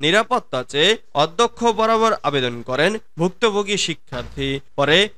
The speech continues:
মেডিকেল হোস্টেলে অরাজকতা সৃষ্টি এবং হত্যার হুমকির ঘটনায় তদন্ত কমিটি গঠন করেছে মেডিকেল কলেজ কর্তৃপক্ষ। ভুক্তভোগী জাওয়াদ হাসান খান ওই মেডিকেল কলেজের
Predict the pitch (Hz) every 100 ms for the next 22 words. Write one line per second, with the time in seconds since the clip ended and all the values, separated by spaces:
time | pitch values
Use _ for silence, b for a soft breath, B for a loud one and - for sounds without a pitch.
0 | - 151 208 226 247 190 160 147 - 127
1 | 151 214 - - 156 202 220 240 247 214
2 | - 208 - 233 196 135 139 185 226 -
3 | 151 160 233 240 208 180 208 214 233 151
4 | 139 123 127 147 220 - - 160 214 226
5 | 254 240 233 233 233 156 160 160 117 117
6 | 123 - 196 226 - - 160 220 240 247
7 | 240 208 214 185 185 175 127 - 131 -
8 | 143 135 135 - 139 156 - 123 127 131
9 | 180 240 - - 143 175 233 220 - 175
10 | 175 165 120 139 131 170 220 - 180 214
11 | 165 175 226 240 247 240 135 123 120 156